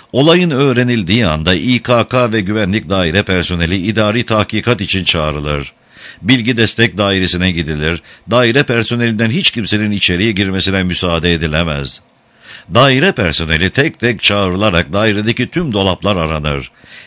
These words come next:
İlgili ve ilgisiz tüm bilgisayarlara el konulur.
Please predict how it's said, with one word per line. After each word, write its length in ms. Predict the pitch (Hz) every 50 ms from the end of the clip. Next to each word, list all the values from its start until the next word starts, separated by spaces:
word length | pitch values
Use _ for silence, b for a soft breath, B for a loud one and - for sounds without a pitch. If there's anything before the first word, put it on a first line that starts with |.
| B B
İlgili 480 | 127 143 151 147 135 147 175 196 185 143
ve 100 | 113 90
ilgisiz 580 | 85 87 87 80 73 85 80 - 104 104 92 -
tüm 340 | - 147 185 175 156 135
bilgisayarlara 760 | 135 139 127 117 120 - - 107 107 104 101 95 95 98 95 -
el 240 | - 98 120 120 104
konulur. 640 | - 85 85 80 80 73 71 73 73 71 69 - -